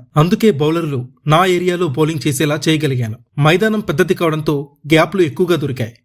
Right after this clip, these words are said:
గ్యాప్ షాట్స్ ఆడుతూ క్విక్ డబుల్స్ తీయడానికి ప్రయత్నించాను. నూట అరవై నుంచి నూట డెబ్బై పరుగులు మాకు మంచి స్కోరే అని తెలుసు. భారత్ పాకిస్తాన్ మ్యాచ్ ఎప్పుడూ ప్రత్యేకమే. అది కేవలం మాకే కాదు, యావత్ దేశానికి ఎంతో ముఖ్యమైంది.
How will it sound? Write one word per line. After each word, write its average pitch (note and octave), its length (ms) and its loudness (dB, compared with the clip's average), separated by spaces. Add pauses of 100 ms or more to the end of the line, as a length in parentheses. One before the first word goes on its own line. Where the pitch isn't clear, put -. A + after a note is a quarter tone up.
(240)
గ్యాప్ D#3+ 320 2
షాట్స్ G#3 320 0
ఆడుతూ D#3+ 380 -4 (220)
క్విక్ G#3+ 220 2
డబుల్స్ F3+ 380 0
తీయడానికి D#3+ 340 -2
ప్రయత్నించాను. C3+ 600 -2 (340)
నూట G3 260 4
అరవై E3+ 300 0
నుంచి E3 320 -2
నూట E3 180 -2
డెబ్బై D3+ 280 0
పరుగులు D#3 480 -2 (220)
మాకు E3 260 2
మంచి C#3+ 260 -2
స్కోరే E3+ 320 0
అని E3 120 -4
తెలుసు. B2+ 440 -6 (160)
భారత్ D#3 480 0
పాకిస్తాన్ F#3 500 0
మ్యాచ్ C#3+ 480 -8
ఎప్పుడూ D3 300 2
ప్రత్యేకమే. B2+ 560 -2 (580)
అది D3 160 2
కేవలం D#3 480 0
మాకే D3 280 -2
కాదు, E3+ 300 -2 (340)
యావత్ D#3+ 260 2
దేశానికి F3 760 -2
ఎంతో D#3 300 -2
ముఖ్యమైంది. C3+ 520 -4